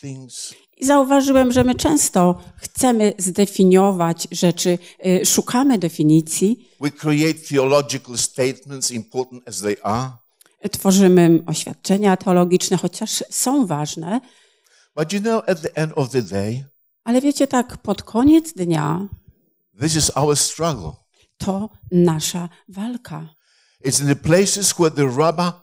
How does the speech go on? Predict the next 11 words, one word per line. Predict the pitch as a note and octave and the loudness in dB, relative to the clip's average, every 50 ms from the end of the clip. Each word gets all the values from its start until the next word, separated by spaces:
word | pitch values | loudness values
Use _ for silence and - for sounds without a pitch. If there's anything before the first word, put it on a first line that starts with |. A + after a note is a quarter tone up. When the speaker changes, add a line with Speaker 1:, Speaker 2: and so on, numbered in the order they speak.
| _ _ | _ _
Speaker 1:
meets | - A#2+ B2 C#3 D#3+ D#3 - - - _ _ _ A2+ A2+ | -12 -6 -4 -4 -4 -2 -4 -6 -6 _ _ _ _ -14
the | C3+ | -10
road. | C3 B2+ A2+ G#2 F2+ D2 B1+ B1+ _ _ _ _ _ _ _ _ - - _ _ - | -10 -8 -8 -8 -10 -10 -12 -16 _ _ _ _ _ _ _ _ -20 -20 _ _ -2
Speaker 2:
To | A3 G3+ F#3+ F#3+ F#3 F#3 - - - | 0 2 4 4 4 2 0 -2 -6
wtedy, | - - - G3+ G3 G3+ B3 B3 | -14 -8 -4 -4 -2 0 0 -2
gdy, | A#3 G3+ A3+ A3 A3 G#3+ G#3+ G#3+ - - _ _ - F#3 | -2 0 2 2 4 4 2 0 -2 -8 _ _ -2 2
y, | F#3 F#3 F3+ E3+ F3 - - - - _ _ _ _ _ _ _ _ _ _ _ _ _ _ _ _ _ _ _ _ _ | 4 4 4 2 2 -2 -8 -14 -20 _ _ _ _ _ _ _ _ _ _ _ _ _ _ _ _ _ _ _ _ _
Speaker 1:
Rubber | - G3 D3 G2+ F3+ - - - - F2+ | -4 0 0 0 0 -2 -4 -6 -8 -10
meets | F#2+ F#2+ - - - | -10 -10 -8 -8 -8
the | - E2+ E2 | -8 -8 -6
road, | E2 D#2+ D2 - | -4 -4 -6 -6